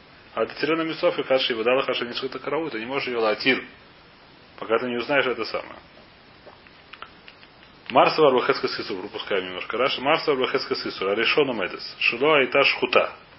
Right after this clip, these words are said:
Есть ещё исур, называется ло шхута. Это исур остался, даже то же самое слово, говорит Раши. Экевен бахеска сына шхута, мукмина ла, арей мета, мутама. Марсавар бахеска сисур амринан. Вайхила гуд ша-, шанаисра кодом шхита.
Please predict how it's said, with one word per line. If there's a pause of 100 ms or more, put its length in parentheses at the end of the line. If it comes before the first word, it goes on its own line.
(460)
Есть
ещё
исур,
называется
ло
шхута. (340)
Это
исур
остался,
даже
то
же
самое
слово, (120)
говорит
Раши. (640)
Экевен
бахеска
сына
шхута,
мукмина
ла,
арей (360)
мета, (500)
мутама. (680)
Марсавар
бахеска
сисур
амринан. (640)
Вайхила
гуд
ша-,
шанаисра
кодом
шхита.